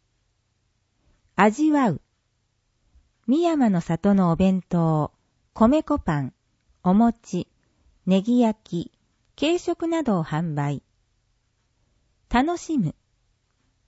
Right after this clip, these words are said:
甲州温度、吉野家、二十三日。和太鼓、関西大倉中学、関西大倉高等学校、イカズチ。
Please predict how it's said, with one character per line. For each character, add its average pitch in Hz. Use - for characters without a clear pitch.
甲 285
州 302
温 277
度、 151
吉 175
野 233
家、 151
二 330
十 247
三 240
日。 -
和 214
太 285
鼓、 -
関 330
西 185
大 240
倉 226
中 208
学、 151
関 359
西 -
大 254
倉 254
高 233
等 220
学 202
校、 131
イ 185
カ 254
ズ 202
チ。 -